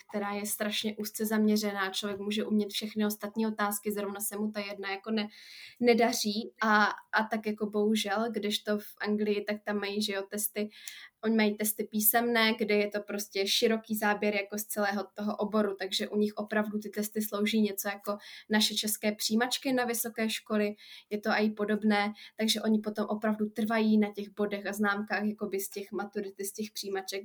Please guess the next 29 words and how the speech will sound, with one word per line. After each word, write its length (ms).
kdežto 340
tady 220
v 60
tom 180
Česku 300
to 140
tomu 220
úplně 340
neodpovídá. 760
A 60
je 80
to 100
smutné, 440
ale 180
znám 260
případ 360
jako 180
holky, 380
která 280
se 300
dostala 500
na 140
Cambridge 840
a 80
potom 360
dostala 380
dvojku 380
z 80
matiky, 540